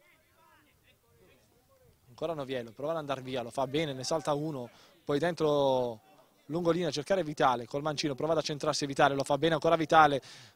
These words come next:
Arsale, spalla alla porta, prova a girarsi, lo fa bene, poi Noviello sulla destra, il cross un po' basso,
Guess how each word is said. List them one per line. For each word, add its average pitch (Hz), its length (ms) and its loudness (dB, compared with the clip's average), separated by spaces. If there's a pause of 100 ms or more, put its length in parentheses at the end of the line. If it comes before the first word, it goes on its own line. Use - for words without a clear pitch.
(180)
Arsale, 151 540 6 (200)
spalla 185 280 6
alla 175 100 10
porta, 156 260 4
prova 185 180 4
a - 20 8
girarsi, 160 440 6
lo 156 100 2
fa 175 120 4
bene, 170 320 4
poi 196 140 4
Noviello 185 320 6
sulla 190 220 6
destra, 160 360 4 (200)
il 185 160 6
cross 208 300 8
un 170 100 2
po' 247 120 10
basso, 180 460 8